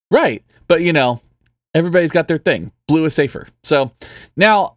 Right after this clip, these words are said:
color is definitely used in politics as well. And you'll see this a lot. I found this really interesting as we were kinda going into it, because you're, most often in the United States, you'll see blue and red, right? Like, and you'll hear, like,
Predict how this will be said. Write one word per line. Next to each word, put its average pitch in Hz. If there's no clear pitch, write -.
color 285
is 208
definitely 214
used 170
in 143
politics 160
as 107
well. 117
And 151
you'll 220
see 240
this 302
a 233
lot. 160
I 147
found 226
this -
really 180
interesting 151
as 135
we 143
were 131
kinda 135
going 120
into 123
it, 113
because 139
you're, 165
most 180
often 156
in 135
the 131
United 120
States, 110
you'll 147
see 156
blue 139
and 117
red, 85
right? 113
Like, 110
and 131
you'll 151
hear, 139
like, 107